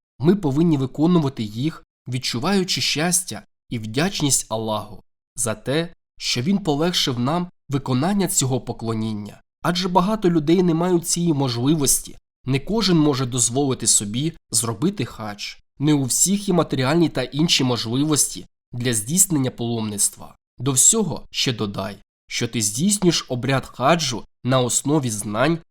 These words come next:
на відміну від того, хто здійснює його, будучи незнаючим про законоположення хаджу. Істинна різниця між тими,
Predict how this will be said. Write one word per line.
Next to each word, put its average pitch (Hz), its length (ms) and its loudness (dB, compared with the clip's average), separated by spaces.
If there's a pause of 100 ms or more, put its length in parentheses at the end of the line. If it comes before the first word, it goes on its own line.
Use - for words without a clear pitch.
(120)
на 135 160 2
відміну 131 440 2
від 107 260 -6
того, 143 400 2 (260)
хто 147 120 0
здійснює 175 520 4
його, 139 400 2 (240)
будучи 185 520 0
незнаючим 120 800 -2 (120)
про 151 380 -2
законоположення 120 1120 -2 (280)
хаджу. - 480 -14 (540)
Істинна 170 440 2
різниця 131 460 0
між 117 280 -2
тими, 151 460 2